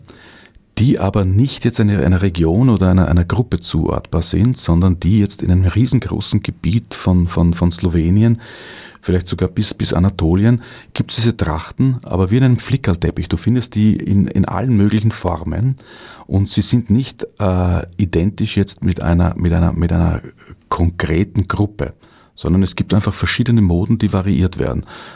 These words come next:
Da gibt's ja dann die osmanische, äh, orientalisch wirkende, und das ist meistens eine städtische Tracht, die sich aber dann aus irgendwelchen Gründen dann als Volkstracht erhalten hat. Aber du weißt ganz genau,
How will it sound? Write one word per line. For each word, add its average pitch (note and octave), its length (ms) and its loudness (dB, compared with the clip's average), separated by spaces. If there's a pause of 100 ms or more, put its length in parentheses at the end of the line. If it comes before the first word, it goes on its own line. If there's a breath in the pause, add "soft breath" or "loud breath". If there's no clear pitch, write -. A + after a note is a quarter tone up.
Da - 80 -14
gibt's - 220 -8
ja - 60 -6
dann F2 120 -2
die - 160 -4
osmanische, E2 680 -2
äh, D2 460 -2
orientalisch D#2+ 680 -4
wirkende, E2+ 480 -2
und D2+ 100 -6
das D#2+ 120 -2
ist D#2+ 100 -2
meistens D#2+ 260 -2
eine E2 120 -2
städtische - 520 -4
Tracht, F#2+ 440 -6 (520 loud breath)
die G#2+ 100 2
sich A#2 200 0
aber G#2 160 0
dann F2+ 220 0
aus F2 100 -2
irgendwelchen G#2+ 440 0
Gründen F#2+ 400 0
dann F#2 280 0 (260 loud breath)
als - 200 -4
Volkstracht - 600 -6
erhalten - 400 -10
hat. - 260 -12 (360 loud breath)
Aber - 160 -4
du F2+ 100 0
weißt E2 300 -2
ganz F#2 220 -4
genau, F#2+ 300 -2